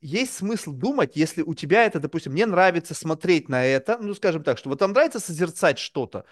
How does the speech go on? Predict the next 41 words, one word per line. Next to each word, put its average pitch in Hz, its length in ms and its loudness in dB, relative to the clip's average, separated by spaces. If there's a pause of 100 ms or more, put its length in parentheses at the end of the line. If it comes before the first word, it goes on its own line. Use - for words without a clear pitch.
(140)
кому-то 262 320 2
нравится 202 320 2
смотреть 190 360 0
на 165 80 -2
кольчатых 165 440 0
червей. 107 480 -6 (420)
И - 100 -4
почему 320 360 2
ты 277 140 -2
в 208 80 0
его, 233 260 4
в 143 120 -2
мире, 247 320 0
вот 165 320 -4
здесь 277 220 -2
вот 254 120 -8
я 240 80 2
получаю 233 420 -2
удовольствие. 180 520 -2
У 156 40 -6
меня 208 120 0
был 190 140 0
на 185 100 -6
подкасте 185 340 -4
человек, 196 280 0
он 127 100 -6
посвятил 151 360 -4
тридцать 175 280 -2
лет 151 180 0
изучению 120 380 -4
дятлов. 95 380 -6 (440)
Ну, 359 140 -2
окей. 359 340 0 (680)
Ему 320 180 2
нравится, 262 460 4
супер, 240 400 -2
ну, 220 80 -4
то 240 60 0
есть, 220 140 -2
ну, 240 180 -6
чё, - 140 -2